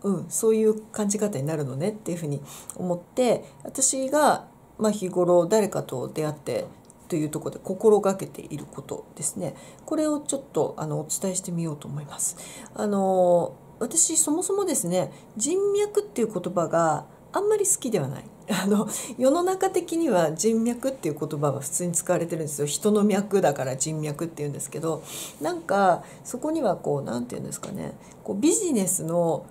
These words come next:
打算的な、その、この人と付き合うとなんか自分が得になりそうみたいな、打算的な匂いを感じる言葉が若干人脈っていう言葉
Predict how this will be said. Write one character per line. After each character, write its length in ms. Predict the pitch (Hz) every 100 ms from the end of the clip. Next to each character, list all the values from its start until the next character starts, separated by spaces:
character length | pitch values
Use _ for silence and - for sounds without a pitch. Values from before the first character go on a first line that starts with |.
| - 170
打 160 | 196
算 320 | 214 277 285 269
的 380 | - 247 220
な、 200 | 220 202
そ 140 | 185 180
の、 240 | 175 175 - - -
こ 120 | 294
の 100 | 349
人 300 | 427 - -
と 180 | 214 226
付 200 | 220 -
き 120 | 233
合 80 | 233
う 60 | 214
と 100 | 175
な 140 | 220
ん 40 | 202
か 100 | 160
自 180 | 165
分 240 | 170 220 240
が 120 | 254
得 300 | 254 208 247
に 140 | 247
な 100 | 247
り 80 | 311
そ 200 | - 247
う 40 | 196
み 140 | 151
た 100 | 147
い 60 | 143
な、 120 | 143 - - -
打 80 | 208
算 260 | 349 349
的 160 | 349 330
な 100 | 311
匂 180 | 285 294
い 60 |
を 20 | 226
感 180 | 185
じ 120 | 175 170
る 100 | 170
言 120 | 175
葉 180 | 180 180
が 80 | 147
若 180 | 202
干 220 | 202 247 214
人 160 | 214
脈 220 | 214 208
っ 40 | -
て 140 | -
い 60 | 180
う 100 | 175
言 80 | 196
葉 360 | 190 190 180